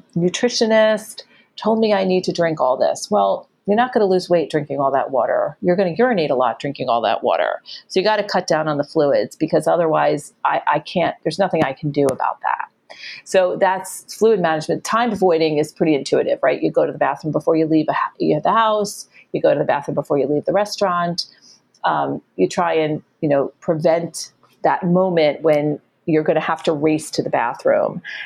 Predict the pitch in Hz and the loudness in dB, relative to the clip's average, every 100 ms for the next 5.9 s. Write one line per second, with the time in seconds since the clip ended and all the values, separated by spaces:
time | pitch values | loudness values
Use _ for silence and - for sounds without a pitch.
0 | - 208 220 214 208 294 330 277 196 - | -4 -2 0 -2 0 0 2 2 0 -2
1 | 180 170 156 156 - 160 156 151 135 - | -2 0 -2 -4 -6 -2 2 0 0 -4
2 | 160 156 156 160 156 214 220 214 190 180 | -2 0 -2 -2 0 0 0 0 -2 -2
3 | 170 147 175 185 156 143 131 _ _ _ | -4 0 2 2 0 -2 -4 _ _ _
4 | - 156 156 190 185 165 - - 180 180 | -4 -2 0 2 0 -2 -6 -2 0 0
5 | 175 165 160 - 185 151 117 - | 0 0 -2 2 2 2 -4 -6